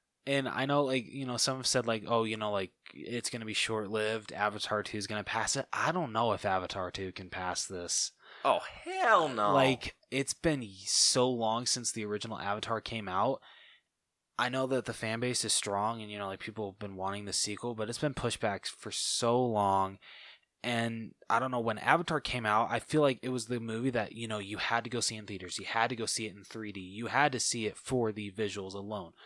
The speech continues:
Speaker 1: Some people didn't l-, actually love, love the movie.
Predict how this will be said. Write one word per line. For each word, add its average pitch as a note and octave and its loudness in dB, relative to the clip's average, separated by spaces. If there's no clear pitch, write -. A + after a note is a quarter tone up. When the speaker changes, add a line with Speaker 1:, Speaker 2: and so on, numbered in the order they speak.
Speaker 1:
Some - 2
people E3+ -2
didn't C#3 -4
l-, A2 -2
actually A2+ 4
love, G#2+ 0
love G2 -4
the F#2+ -10
movie. G2 -10